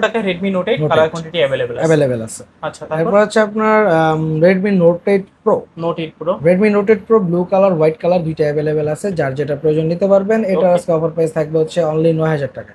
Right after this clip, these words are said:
Speaker 1: নয় হাজার টাকা, আচ্ছা। আচ্ছা, নয় হাজার টাকা হলে কিন্তু Redmi Note eight Pro-টা আপনারা নিতে পারেন।
Speaker 2: নিতে পারবেন।
Speaker 1: দুইটা কালার আছে, MediaTek Helio G ninety T, নাইনটি hertz-এর রিফ্রেশ রেট। এক কথায় গেমিং এর জন্য বেস্ট ফোন। আচ্ছা।
Speaker 2: এগুলা হচ্ছে,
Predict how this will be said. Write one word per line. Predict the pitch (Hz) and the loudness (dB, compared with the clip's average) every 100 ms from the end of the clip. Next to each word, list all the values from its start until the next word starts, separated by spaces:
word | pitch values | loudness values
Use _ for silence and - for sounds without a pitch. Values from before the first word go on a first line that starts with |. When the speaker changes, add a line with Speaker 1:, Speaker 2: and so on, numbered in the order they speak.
| 170 | -4
Speaker 1:
নয় | 165 165 | -2 0
হাজার | 160 143 131 | -2 -4 -6
টাকা, | 131 127 | -10 -12
আচ্ছা। | 147 - _ _ - | -18 -20 _ _ -6
আচ্ছা, | 147 - 156 | -6 -6 0
নয় | 165 196 | 2 2
হাজার | 196 202 214 | 2 2 0
টাকা | 202 208 | 0 2
হলে | 202 208 | 2 0
কিন্তু | 214 233 | 0 0
Redmi | 175 185 185 | 0 -2 -2
Note | 165 190 | -2 -2
eight | 185 - | -4 -2
Pro-টা | 185 196 | 0 0
আপনারা | 196 208 233 170 | 0 -2 -4 -2
নিতে | 151 | 0
পারেন। | 131 110 | 0 -2
Speaker 2:
নিতে | 156 117 | -4 -6
পারবেন। | 95 - | -12 -8
Speaker 1:
দুইটা | 170 175 165 | -2 0 2
কালার | 175 175 | 2 2
আছে, | 170 208 214 | 2 -2 -2
MediaTek | 175 160 160 156 | 0 0 0 -2
Helio | 160 165 165 | -2 -2 -2
G | 170 185 | -4 -4
ninety | 185 190 | -4 -4
T, | 208 190 | -4 -2
নাইনটি | 156 160 156 | -2 -2 -2
hertz-এর | 156 175 180 | 0 0 0
রিফ্রেশ | 214 220 175 | 0 2 0
রেট। | - _ _ 220 | -4 _ _ -4
এক | 226 | -2
কথায় | 240 262 190 | 0 2 2
গেমিং | 196 214 | 0 0
এর | 220 | 0
জন্য | 202 214 202 160 | 0 -2 -2 0
বেস্ট | - - - | 0 -4 -14
ফোন। | - _ - - _ - | -14 _ -20 -20 _ -16
আচ্ছা। | - - - _ | -14 -16 -20 _
Speaker 2:
এগুলা | 233 285 311 311 | 0 2 2 2
হচ্ছে, | 294 | 2